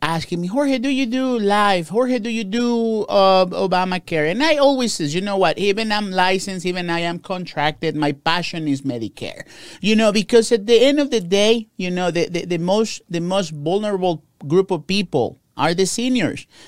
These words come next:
You know, to give you an example, yesterday I had this,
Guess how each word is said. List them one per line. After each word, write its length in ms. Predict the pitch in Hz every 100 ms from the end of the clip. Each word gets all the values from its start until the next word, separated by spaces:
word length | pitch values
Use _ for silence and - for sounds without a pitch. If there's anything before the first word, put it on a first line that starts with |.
| -
You 140 | 151
know, 160 | 165 170
to 140 | 165
give 200 | 156 180
you 60 | 180
an 80 |
example, 760 | 180 175 - 214 226 160 113 110
yesterday 640 | - 123 156 - 190 160 135
I 100 | 139
had 320 | 139 165 151
this, 260 | 160 170